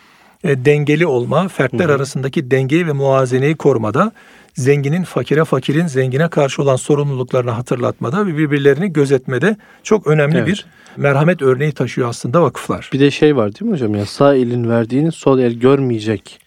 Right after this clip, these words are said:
Speaker 1: Tabii infak
Speaker 2: diyoruz.
Speaker 1: var
Speaker 2: Ee,
Speaker 1: işin içerisinde
Speaker 2: infak
Speaker 1: çünkü.
Speaker 2: var ve veren kime verdiğini görmüyor, alan kimden aldığını görmüyor. Böyle bir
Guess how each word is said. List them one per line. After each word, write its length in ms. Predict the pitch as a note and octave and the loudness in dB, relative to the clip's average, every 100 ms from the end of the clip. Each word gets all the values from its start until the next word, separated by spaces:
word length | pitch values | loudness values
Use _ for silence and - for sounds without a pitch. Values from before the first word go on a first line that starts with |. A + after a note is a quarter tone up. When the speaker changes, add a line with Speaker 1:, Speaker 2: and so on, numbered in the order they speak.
| - | -4
Speaker 1:
Tabii 220 | E3 C3 - | -4 -2 -2
infak 320 | E3+ - F#3 | -2 2 2
Speaker 2:
diyoruz. 460 | A2 C3 G3+ - - | 2 -2 -8 -10 -6
Speaker 1:
var 220 | F2+ C3 | 0 2
Speaker 2:
Ee, 20 | |
Speaker 1:
işin 180 | A2+ A2+ | 2 0
içerisinde 480 | C3+ C3+ A#2+ D3 C3 | 2 0 0 0 2
Speaker 2:
infak 260 | B2+ - F3 | 2 2 2
Speaker 1:
çünkü. 140 | A#3+ | 2
Speaker 2:
var 200 | A3+ G3+ | 2 4
ve 240 | D#3 D#3+ D3 | 4 4 0
veren 680 | C3+ A#2+ A#2+ C#3 D#3+ G#3 A#3+ _ _ _ _ - | -6 -6 0 2 2 -2 -6 _ _ _ _ -6
kime 320 | - D#3+ E3 | 0 2 4
verdiğini 480 | D3+ C3 A#2+ A2 G#2 | 4 2 -2 -4 -2
görmüyor, 520 | B2 D3+ D#3+ E3+ F#3 | -2 0 2 0 0
alan 280 | A#2+ C3 D3+ | 0 2 2
kimden 360 | D3 - A2+ D3 | 0 -4 0 2
aldığını 400 | D3 A#2+ A#2 G#2 | 2 2 -2 -4
görmüyor. 400 | G#2 A2+ F3+ G3+ | -2 0 0 2
Böyle 260 | D3+ D#3 D#3 | 4 4 2
bir 180 | D#3 | -2